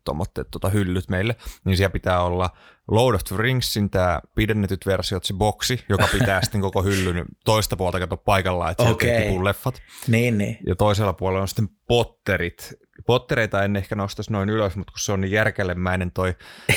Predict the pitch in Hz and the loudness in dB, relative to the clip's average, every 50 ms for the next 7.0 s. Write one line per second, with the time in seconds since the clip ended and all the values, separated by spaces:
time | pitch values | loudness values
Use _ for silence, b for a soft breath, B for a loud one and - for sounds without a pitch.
0 | - - - 98 98 92 92 92 107 98 95 95 90 87 90 85 87 - 87 80 | 0 2 4 4 6 6 4 4 2 2 2 2 0 0 0 0 -2 -2 -4 -4
1 | - 87 90 90 - - _ - - - 92 - 101 - 104 98 95 104 104 104 | -2 0 0 0 -2 -6 _ -8 -4 -2 -2 0 0 2 2 4 4 4 2 2
2 | 98 92 98 98 95 - - - - - 60 60 - - - - - - - - | 0 2 2 2 2 0 -2 -6 -6 -4 -6 -6 -6 -6 -8 -8 -8 -8 -2 2
3 | 127 127 127 127 123 117 113 110 - - 117 113 107 110 107 107 117 110 - 113 | 4 4 6 4 4 2 0 0 0 0 0 0 2 2 2 0 0 0 0 -2
4 | 110 110 107 110 110 113 - - 104 117 120 117 - 113 98 95 95 95 95 98 | 0 0 0 2 2 0 0 0 0 0 0 0 0 -2 -2 0 0 0 0 0
5 | 98 95 98 98 98 - - 95 - 98 - - - 101 - 98 95 101 - - | 0 0 0 0 0 0 0 -2 -2 -4 -6 -6 -6 -4 -4 -4 -6 -6 -8 -10
6 | - - - 127 127 123 117 104 92 82 87 95 - - 98 92 87 87 85 90 | -8 -2 2 4 4 6 6 4 4 2 0 -4 -4 -2 0 0 0 0 -2 -4